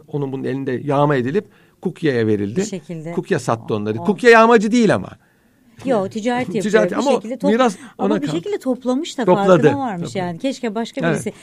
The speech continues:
Speaker 2: keşke bir vakıf, bir dernek, bir, bir, bir
Speaker 1: Ama
Speaker 2: S T K
Speaker 1: işte öyle mi
Speaker 2: şimdiki
Speaker 1: oldu?
Speaker 2: deyişle.
Speaker 1: Şey, gene Münevver Hanım anlattı. Saliha Sultan'ın yalısına gittik dedi. Kukya oradaydı dedi. Eşyaları topluyordu. Me-, mezata koyacak, satacak. İşte alacağını alacak. Böyle torbaların içinde resimler ve kartpostallar çıktı.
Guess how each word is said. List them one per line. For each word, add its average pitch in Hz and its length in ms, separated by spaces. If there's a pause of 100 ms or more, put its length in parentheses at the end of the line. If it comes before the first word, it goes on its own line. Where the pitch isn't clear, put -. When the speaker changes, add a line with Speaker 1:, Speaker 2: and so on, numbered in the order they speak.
(100)
Speaker 2:
keşke 277 360
bir 220 360
vakıf, 185 480
bir 196 380
dernek, 196 480
bir, 180 340
bir, 196 180 (380)
bir 190 160
Speaker 1:
Ama 202 100
Speaker 2:
S - 20
T - 80
K 190 60
Speaker 1:
işte - 180
öyle 196 200
mi 202 80
Speaker 2:
şimdiki 185 220
Speaker 1:
oldu? 170 120
Speaker 2:
deyişle. 180 380
Speaker 1:
Şey, 170 160
gene 170 260
Münevver 165 300
Hanım 156 180
anlattı. 131 360
Saliha 156 420
Sultan'ın 151 440
yalısına 151 360
gittik 120 360
dedi. 117 180
Kukya 165 280
oradaydı 151 460
dedi. 117 160
Eşyaları 151 500
topluyordu. 123 440
Me-, 123 200
mezata 131 460
koyacak, 113 360
satacak. 123 380
İşte - 120
alacağını 127 440
alacak. 123 380 (640)
Böyle 175 160
torbaların 180 520
içinde 165 260
resimler 180 440
ve 180 60
kartpostallar 156 800
çıktı. - 340